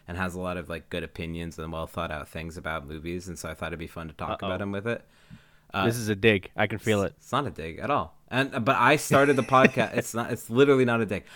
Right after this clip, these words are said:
Speaker 1: I started the podcast because I, oh, and I, even saying I started sounds gross.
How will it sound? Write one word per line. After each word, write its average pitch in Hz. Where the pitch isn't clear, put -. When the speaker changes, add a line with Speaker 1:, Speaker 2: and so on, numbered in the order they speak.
Speaker 1:
I -
started 143
the 120
podcast 117
because 113
I, 156
oh, 139
and 131
I, 131
even 175
saying 131
I 104
started 87
sounds 87
gross. -